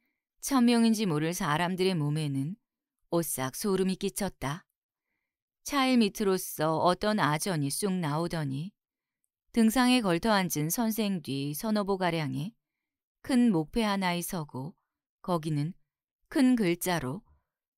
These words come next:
동학 괴수 최재우라고 썼다. 아전들이 감사의 차일 밑으로 와서 뛰어나오더니 나조를 시켜 선생의 목에 씌운 칼을 벗긴다. 칼이 벗겨지자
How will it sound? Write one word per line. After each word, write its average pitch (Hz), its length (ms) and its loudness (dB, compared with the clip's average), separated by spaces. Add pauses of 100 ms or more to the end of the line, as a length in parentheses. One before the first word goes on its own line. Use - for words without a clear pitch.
(200)
동학 226 480 2
괴수 151 640 -2
최재우라고 165 1500 -4
썼다. 160 600 -6 (800)
아전들이 185 640 2
감사의 214 500 0
차일 247 300 -2
밑으로 190 380 -2
와서 156 400 -2
뛰어나오더니 180 920 -2 (600)
나조를 180 520 0
시켜 160 520 -8 (540)
선생의 277 480 2
목에 185 280 2
씌운 226 300 0
칼을 165 260 -6
벗긴다. 170 800 -6 (840)
칼이 233 260 0
벗겨지자 175 840 -2